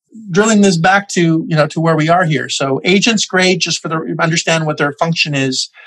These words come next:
and how to u-, use them effectively. So they're making the most amount of money for their time. We wanna respect their time. We don't wanna make offers on one property, which is what most people do. You, you don't wanna analyze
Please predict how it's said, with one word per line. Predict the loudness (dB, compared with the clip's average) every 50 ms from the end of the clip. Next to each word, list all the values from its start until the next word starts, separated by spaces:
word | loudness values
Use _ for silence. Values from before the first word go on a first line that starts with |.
| -20 -16 _ -2
and | 0 0
how | 2 2
to | 0 0
u-, | 0 -2 -2 -2
use | 0 2 2 2 0 -2
them | -4 -6 -8
effectively. | -8 -4 -2 -4 -4 -2 -6 -10 -8 -6 -6
So | -6 -6 -8
they're | -6 -4 -2
making | -2 -2 -2 -2 -2
the | 0
most | 0 0 0 0
amount | 0 -2 -2 -4 -4 -12
of | -12 -8 -6 -6 -4
money | -4 -4 -4 -6 -8 -8 _ _ _ _ -8
for | -4 0 0 0
their | 2 0 -2 -2
time. | -4 -2 -2 0 0 -2 -4 -8 -16 _ -10
We | -10
wanna | -8 -8 -8 -10
respect | -10 -10 -8 -8 -8 -8 -8
their | -10 -16
time. | -12 -10 -10 -10 -10 -14 -16 _ _ _ -20 -20 _ _ -2
We | -2 0
don't | 2 0 0 0
wanna | 0 0 0
make | -2 -2 0
offers | 0 0 0 -2 -2 -2 -2 -2 -2 -4 -4
on | -4 -2 -2 -2 -2 -4 -4 -2
one | 0 0 0 0 -4 -6 _ -6
property, | -4 -4 -4 -4 -8 -10 -10 -10
which | -10 -10 -10 -10
is | -10 -8
what | -8 -6 -6
most | -8 -8 -8 -10
people | -12 -12 -10 -8
do. | -4 -2 -2 -2 -2 -6 -10
You, | -18 -20 _ -8
you | -4 -2
don't | 0 0
wanna | 0 -2 -2 _ _ -4
analyze | 0 2 2 4 4 4 2 2 2 2 0 0 -2 -2 -2 -2 -4 -4